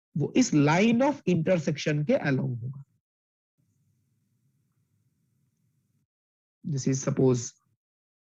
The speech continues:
plane one and this is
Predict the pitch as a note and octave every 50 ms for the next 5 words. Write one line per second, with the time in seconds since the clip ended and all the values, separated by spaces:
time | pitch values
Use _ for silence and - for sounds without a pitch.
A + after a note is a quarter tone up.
0 | _ _ _ _ _ _ _ _ _ _ D3 D3 D3 D3 C#3 C#3+ C3 C3 C#3 D3+
1 | G3 B3+ D4+ - _ _ _ _ _ _ _ _ _ _ _ _ _ _ _ _
2 | _ _ _ _ _ _ _ _ _ _ _ _ _ _ _ _ _ _ _ _
3 | _ _ _ _ _ _ _ - C3+ A#2+ A#2 A#2+ A#2 - C#3 B2+ A#2+ A#2